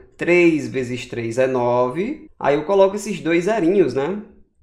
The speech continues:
Então, trinta vezes trinta é apenas novecentos, mas já está um pouco mais perto de mil quinhentos e vinte e um. Vamos fazer mais um teste. Quanto que dá quarenta vezes quarenta? Quatro vezes quatro é dezesseis,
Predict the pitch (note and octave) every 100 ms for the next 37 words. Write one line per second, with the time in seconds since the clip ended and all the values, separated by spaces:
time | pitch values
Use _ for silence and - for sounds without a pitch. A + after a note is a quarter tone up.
0 | _ C3+ C3 D#3 D3+ C#3+ C#3 C#3 C3 D#3
1 | - - D3+ E3 F#3+ D#3+ C#3 D#3 E3+ E3+
2 | - - F#3+ A#3 B3+ A3+ - - A2 G#2
3 | - - - - _ - B2+ C#3 D3 D3
4 | D3 D3+ D#3 F3+ G3 B3 - F3+ F#3 F#3+
5 | F#3 D#3 C#3+ - C3 A#2+ A#2+ A#2+ A2+ G#2+
6 | - A#2 A2+ - _ _ - F3 G#3 G3
7 | G3 F#3 F3+ F3+ G#3 G#3+ G#3 F#3+ C#3 G#2+
8 | - - - - _ - A3 C4+ C4+ -
9 | G#3+ E3 E3 E3+ D3+ E3 A#3 B3 A3 F3+
10 | F#3 E3+ - D3 C3 A#2 G2+ G#2+ - -
11 | - - _ F3 G3 F3+ F3 D3 B2+ B2+
12 | B2 A#2+ - B2 G#2 - A#2 A2+ A#2+ A#2+
13 | E3+ E3 D3 D#3+ B3+ - - -